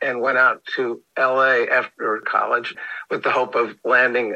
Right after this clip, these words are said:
a job. And I took my portfolio, and I wasn't really, I didn't have a deep portfolio, but I left it at Bakshi's. Then I started calling up all the different studios in town. I had a, like, a,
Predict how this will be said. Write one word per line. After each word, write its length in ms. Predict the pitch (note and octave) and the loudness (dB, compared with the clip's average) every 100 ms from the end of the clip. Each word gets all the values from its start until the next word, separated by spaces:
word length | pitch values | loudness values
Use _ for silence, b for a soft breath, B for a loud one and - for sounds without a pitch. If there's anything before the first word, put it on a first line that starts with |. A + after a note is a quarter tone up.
| - | -6
a 80 | A2+ | -8
job. 460 | G2+ C3 A2 G2+ A2 | -6 2 4 4 2
And 60 | |
I 60 | A2 | -2
took 220 | G#2+ - | -2 -4
my 100 | A#2 | -2
portfolio, 920 | G#2+ - B2 - - G#2+ G2+ G#2+ A2+ A2+ | -2 0 -2 -2 -2 0 2 2 0 2
and 100 | C3+ | 2
I 60 | |
wasn't 300 | D#3+ G3 D3 | 2 0 0
really, 420 | C#3+ C3+ C3 A#2+ - _ _ - | -2 2 0 -2 -10 _ _ -12
I 40 | |
didn't 160 | F3+ C#3+ | -4 -2
have 120 | B2 | -2
a 60 | A2 | -2
deep 320 | A2 C3+ - | -4 -6 -6
portfolio, 680 | A2 G2+ - A2+ G#2+ G#2+ - | -6 -4 -4 -2 0 0 0
but 260 | - B2 - - | 0 0 -2 0
I 80 | C#3+ | 2
left 260 | C#3+ F3+ | 4 2
it 80 | F#3 | 0
at 220 | D#3+ A#2+ | -2 -2
Bakshi's. 840 | - D3+ E3 - C#3 A#2+ C3 - - _ _ _ | 2 4 2 -2 -6 -4 -6 -12 -20 _ _ _
Then 160 | - D3 | 2 6
I 280 | C#3+ C#3 C3 | 6 4 2
started 320 | D#3+ D3+ C3+ | 2 2 0
calling 480 | - E3+ F#3 F3+ D#3+ | -2 2 2 2 2
up 200 | E3 - | 0 0
all 140 | C#3+ | -2
the 140 | C#3+ C3+ | 0 -4
different 260 | D3 C#3 | -6 -8
studios 540 | - D#3 D#3 D3+ C3+ C3+ | -6 -4 0 2 0 -4
in 100 | A#2 | -8
town. 560 | - B2+ B2+ B2+ G#2 - | -6 0 2 2 -4 -4
I 120 | C3+ | 0
had 120 | C3+ | 4
a, 140 | B2+ G#2 | 4 4
like, 200 | A#2+ - | 0 0
a, 220 | A2 | -4